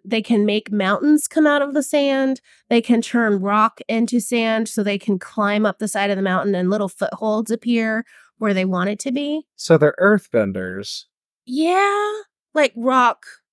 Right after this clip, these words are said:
Speaker 1: earthbenders,
Speaker 2: You,
Speaker 1: basically.
Speaker 2: you heard it here, folks. Uh,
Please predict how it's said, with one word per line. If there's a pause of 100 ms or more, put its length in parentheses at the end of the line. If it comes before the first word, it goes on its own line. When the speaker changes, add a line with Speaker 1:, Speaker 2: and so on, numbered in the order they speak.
(220)
Speaker 1:
earthbenders, (420)
Speaker 2:
You,
Speaker 1:
basically.
Speaker 2:
you
heard
it
here,
folks.
Uh,